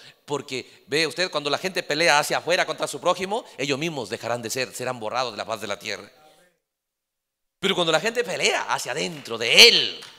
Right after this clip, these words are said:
para no dejar como protagonista este tipo de actitud, este tipo de pensamiento, este tipo de lenguaje, sino operar como operó Moisés, como operó Elías, como operó a Cristo, como operó, ve usted, Pablo. Gente poderosa.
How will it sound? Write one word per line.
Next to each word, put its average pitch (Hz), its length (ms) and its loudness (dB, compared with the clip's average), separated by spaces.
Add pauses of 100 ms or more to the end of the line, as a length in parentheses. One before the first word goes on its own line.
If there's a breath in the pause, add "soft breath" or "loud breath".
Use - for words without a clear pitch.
(560 soft breath)
para 160 180 -2
no 269 180 10
dejar 240 560 6
como 196 220 2
protagonista 190 720 2 (100)
este 156 160 -8
tipo - 220 -4
de 139 80 0
actitud, 185 400 -2
este 143 160 -4
tipo 208 180 -4
de 170 80 0
pensamiento, 135 960 -6 (160 loud breath)
este 160 180 -6
tipo 202 200 -2
de 170 80 0
lenguaje, 135 920 2 (360 loud breath)
sino 226 260 8
operar 220 420 8
como 185 160 -2
operó 175 160 0
Moisés, 175 280 -2
como 175 160 0
operó 170 180 0
Elías, 180 240 0
como 170 140 -6
operó 165 200 -2
a 160 60 -4
Cristo, 196 340 -8 (180 loud breath)
como 165 220 -6
operó, 165 320 0
ve 165 100 0
usted, 180 380 -2 (1500)
Pablo. 147 580 -8 (1500)
Gente 214 200 -4
poderosa. 196 640 -2